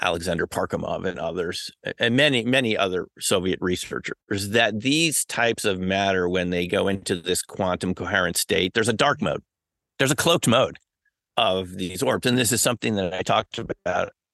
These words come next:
a lot in Dark Matter Monsters, is it's something that nature already does. There's types of ball lightning that are literally invisible. They could be around you and you wouldn't see them. Uh, American researcher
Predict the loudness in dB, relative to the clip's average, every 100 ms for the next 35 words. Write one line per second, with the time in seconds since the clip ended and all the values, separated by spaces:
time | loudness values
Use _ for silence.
0 | _ _ -8 -4 0 0 0 -2 -4 -2
1 | -2 -4 -6 -6 -6 -8 -10 -10 -10 -12
2 | -20 -20 -20 _ _ -2 0 2 0 0
3 | -4 -6 -10 -4 0 0 2 2 2 2
4 | 2 2 2 2 2 0 0 0 0 -6
5 | -10 -12 -4 2 2 2 2 2 2 0
6 | 2 2 2 0 -2 -4 -2 0 2 2
7 | 2 0 0 -2 0 0 0 -4 -4 -2
8 | 0 2 2 2 2 2 0 -2 -4 -2
9 | -2 -2 -2 -4 -2 -2 -2 -4 -10 -18
10 | -18 -16 -14 -14 -4 0 2 2 4 6
11 | 6 4 0 0 2 0 0 0 -2 0
12 | 0 0